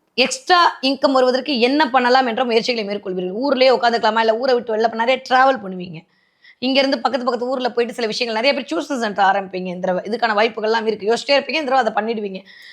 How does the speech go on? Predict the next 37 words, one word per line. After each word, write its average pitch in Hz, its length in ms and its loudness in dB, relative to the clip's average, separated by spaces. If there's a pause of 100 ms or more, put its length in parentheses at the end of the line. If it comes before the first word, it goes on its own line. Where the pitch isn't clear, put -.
(120)
So, 262 180 2
அதெல்லாம் 269 280 4
ரொம்ப, 247 220 2
ரொம்ப 269 140 0
நல்லா 214 220 0
இருக்கு. 190 220 -12 (640)
அறுபது 302 300 4
வயதை 294 240 2
தாண்டிய 262 260 2
மூல 254 160 -2
நட்சத்திரக்காரர்கள் 233 520 -2
கொஞ்சம் 233 400 -6
சுகர்ல 269 340 2
கவனமா 208 320 0
இருக்கணும். 196 280 -8
சுகர், 220 200 -2
பி 214 160 -6
பி 214 100 -8
என்று 208 220 -8
சொல்லக்கூடிய 196 340 -6
பரம்பரை 226 420 0
நோய்கள்ல 202 300 -6
கொஞ்சம் 214 320 -4
கவனமா 202 240 2
இருக்கணும். 190 240 -4
ஏன்னா, 190 80 -10
அதை 208 340 -2
இண்டிகேட் 233 260 -2
பண்ணக்கூடிய 208 340 2
அர்த்தாஷ்டம 226 380 0 (120)
சனியா 196 220 -6
இருக்காரு. 185 320 -6 (380)
கொஞ்சம் 220 320 2
சுகஸ்தானத்தை 226 640 0
அப்படியே 202 460 0
கொஞ்சம் 208 460 -4
சனி 202 220 -2